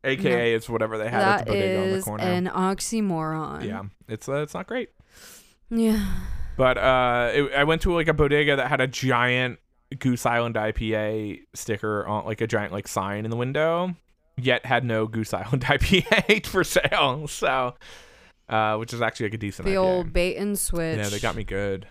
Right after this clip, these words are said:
Speaker 1: 'cause I was
Speaker 2: Why
Speaker 1: already
Speaker 2: is the
Speaker 1: there.
Speaker 2: label upside down?
Speaker 1: Uh, because it's, it's Stone Brewery, and it says, "Leave no stone unturned," which means I'd need to, like, dump this upside down to read it onto my laptop.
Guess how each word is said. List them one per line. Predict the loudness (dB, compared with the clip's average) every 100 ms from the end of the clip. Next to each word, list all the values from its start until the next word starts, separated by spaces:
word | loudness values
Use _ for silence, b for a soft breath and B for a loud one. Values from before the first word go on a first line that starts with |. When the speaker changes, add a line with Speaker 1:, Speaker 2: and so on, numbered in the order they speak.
| -6
Speaker 1:
'cause |
I | -4
was | 0
Speaker 2:
Why |
Speaker 1:
already | 4 4
Speaker 2:
is | 4 4
the |
Speaker 1:
there. | 4
Speaker 2:
label | 4 4 6 6
upside | 6 6 4 0
down? | -2 -2 -2 0
Speaker 1:
Uh, | 2 4 4 2 -2
because | -4 -2 -2 -2
it's, | -4 -6 -12 -4
it's | -4 -4 -12
Stone | -4 0 2 2 0
Brewery, | 0 2 2 2 0
and | -2
it | -2
says, | -2 0
"Leave | 0 0
no | 2 4 2
stone | 0 0 0 0
unturned," | -2 -2 -2 -2 0 -2 -4 -10 -14 -16 _ -8
which | -4
means | -2 0
I'd | 0
need | 0
to, | 0
like, | 0 0
dump | -2 0
this | 0 0
upside | -2 -2
down | -2 -4
to |
read | -6 -6 -4
it | -4 -6
onto | -10 -8 -6
my |
laptop. | -6 -8 -8 -10 -10